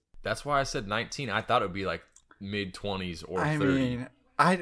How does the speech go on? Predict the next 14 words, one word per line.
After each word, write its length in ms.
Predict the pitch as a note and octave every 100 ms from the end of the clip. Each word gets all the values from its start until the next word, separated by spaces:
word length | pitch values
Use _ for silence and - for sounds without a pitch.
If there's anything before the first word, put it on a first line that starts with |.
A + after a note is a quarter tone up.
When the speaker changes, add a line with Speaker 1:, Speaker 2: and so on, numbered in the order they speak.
| D3+
Speaker 2:
Rotten 340 | D3 F#3 F3+
Tomatoes, 760 | D3 D3 C3 D#3 C#3+ B2+ A2 - -
what 200 | C3 E3+
are 40 |
you 240 | F3+ C3 -
doing? 440 | D3+ E3 E3+ G2+ - - _ -
What 140 | D3+ A3
was 120 | C4
Speaker 1:
That's 20 |
Speaker 2:
my 100 | D4+
Speaker 1:
not 120 | G#3
a 40 | G3+
Speaker 2:
first 280 | G#3 A#3+ -
Speaker 1:
reliable 220 | C4+